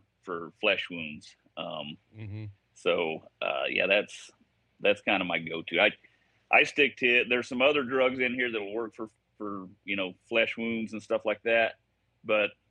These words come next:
Speaker 1: um, and they also work for respiratory stuff, but I kinda keep them for respiratory stuff and use the, use the penicillin on, on more of your flesh wounds type stuff.
Speaker 2: The, the biggest challenge I've had with Pen G,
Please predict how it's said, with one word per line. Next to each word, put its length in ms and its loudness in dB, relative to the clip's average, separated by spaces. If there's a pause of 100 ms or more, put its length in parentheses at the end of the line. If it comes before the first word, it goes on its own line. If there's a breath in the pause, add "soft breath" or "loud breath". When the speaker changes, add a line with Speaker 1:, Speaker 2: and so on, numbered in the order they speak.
(160)
Speaker 1:
um, 540 -4 (1120)
and 160 0
they 100 2
also 300 -2
work 200 -8
for 100 -10
respiratory 580 -4
stuff, 320 -2 (120)
but 200 -6 (320 soft breath)
I 60 -2
kinda 280 -2 (100)
keep 200 -4
them 140 -4
for 120 -10
respiratory 540 -2
stuff 320 -2
and 120 -8
use 200 -4
the, 200 -4 (120)
use 240 -4
the 80 -10
penicillin 640 2 (100)
on, 340 -2 (200)
on 120 -4
more 180 0
of 60 2
your 100 -2
flesh 320 0
wounds 240 -8
type 180 -12
stuff. 280 -4
Speaker 2:
The, 140 -4 (180)
the 80 -6
biggest 360 -4
challenge 360 -6
I've 120 -6
had 280 -4
with 240 -8
Pen 260 -4
G, 480 -4